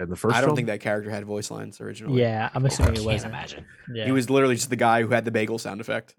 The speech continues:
Speaker 2: and that's
Speaker 4: Yeah.
Speaker 2: the
Speaker 1: Right.
Speaker 2: only joke. Yeah.
Speaker 1: Okay,
Speaker 3: That was
Speaker 1: fair
Speaker 3: so
Speaker 1: enough.
Speaker 3: funny. That, that, that backstory also hilarious.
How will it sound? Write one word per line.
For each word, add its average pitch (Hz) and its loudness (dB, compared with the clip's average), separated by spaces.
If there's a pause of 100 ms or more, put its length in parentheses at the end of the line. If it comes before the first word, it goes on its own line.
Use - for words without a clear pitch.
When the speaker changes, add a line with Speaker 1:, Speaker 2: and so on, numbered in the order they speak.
(100)
Speaker 2:
and 104 -10
that's 107 -8
Speaker 4:
Yeah. 90 -6
Speaker 2:
the 98 0
Speaker 1:
Right. 95 4
Speaker 2:
only 110 -4
joke. - -10
Yeah. 110 -12
Speaker 1:
Okay, 95 -4
Speaker 3:
That 117 2
was 113 -2
Speaker 1:
fair 107 4
Speaker 3:
so 131 6
Speaker 1:
enough. 123 2
Speaker 3:
funny. 117 -2
That, 131 2
that, 139 4
that 135 4
backstory 156 2
also 139 0
hilarious. 117 -2